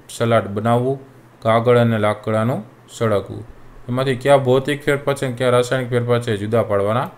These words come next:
છે. તો એનો જવાબ લખી શકીએ કે આપેલ ફેરફારોનું ભૌતિક અને રાસાયણિક ફેરફારમાં વર્ગીકરણ નીચે પ્રમાણે છે.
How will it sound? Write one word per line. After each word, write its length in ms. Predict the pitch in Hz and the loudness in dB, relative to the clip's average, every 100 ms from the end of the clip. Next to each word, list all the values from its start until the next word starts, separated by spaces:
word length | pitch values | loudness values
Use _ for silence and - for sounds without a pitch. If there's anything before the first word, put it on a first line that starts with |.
| - - - - | -20 -20 -20 -6
છે. 120 | 107 90 - - - - - - - - - - - - - - - | -4 -4 -10 -20 -20 -20 -20 -20 -20 -20 -20 -20 -20 -20 -20 -20 -8
તો 60 | 120 | -2
એનો 120 | 117 | 2
જવાબ 260 | 120 131 | 4 6
લખી 220 | 139 147 156 | 4 2 0
શકીએ 320 | 143 - 131 | 0 0 0
કે 120 | 123 | 4
આપેલ 340 | 117 120 147 | 4 6 2
ફેરફારોનું 680 | 139 139 139 139 139 139 135 131 - - | 2 0 2 2 2 0 -2 -6 -12 -4
ભૌતિક 360 | 110 120 135 | -2 -2 -2
અને 140 | 135 123 | 0 4
રાસાયણિક 400 | 117 120 127 127 | 2 2 -4 -2
ફેરફારમાં 400 | 123 127 123 117 | -2 -2 0 0
વર્ગીકરણ 460 | 120 120 120 123 | 0 -2 0 0
નીચે 240 | 120 120 127 | 0 0 0
પ્રમાણે 380 | 123 120 110 | 0 0 0
છે. 360 | 107 117 - - | -2 -4 -6 -16